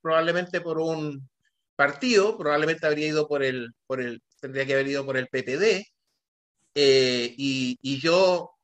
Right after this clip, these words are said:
tengo muy buenos recuerdos del P P D de los noventa,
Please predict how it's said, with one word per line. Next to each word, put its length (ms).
tengo 280
muy 200
buenos 260
recuerdos 460
del 160
P 100
P 140
D 160
de 100
los 160
noventa, 500